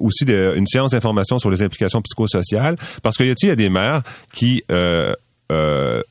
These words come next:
lors de la grossesse, réalisent qu'elles ont déjà un lien avec l'enfant. Euh, au moment de la grossesse, elles ne, à ce,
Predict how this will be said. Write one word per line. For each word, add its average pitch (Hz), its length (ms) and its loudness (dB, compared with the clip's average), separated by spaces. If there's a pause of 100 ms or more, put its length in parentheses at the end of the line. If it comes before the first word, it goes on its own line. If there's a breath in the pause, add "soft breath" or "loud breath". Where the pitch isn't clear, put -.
lors 131 280 2
de 135 60 2
la 110 100 0
grossesse, 98 440 0
réalisent 101 380 2
qu'elles 90 240 0
ont 98 80 2
déjà 120 300 0
un 120 160 0
lien 87 280 0
avec 85 220 -2
l'enfant. 73 320 -4 (360 soft breath)
Euh, 78 240 0
au 92 80 0
moment 117 320 0
de 113 40 0
la 101 80 0
grossesse, 87 460 -2
elles 110 160 2
ne, 117 80 2
à - 100 -2
ce, 117 140 0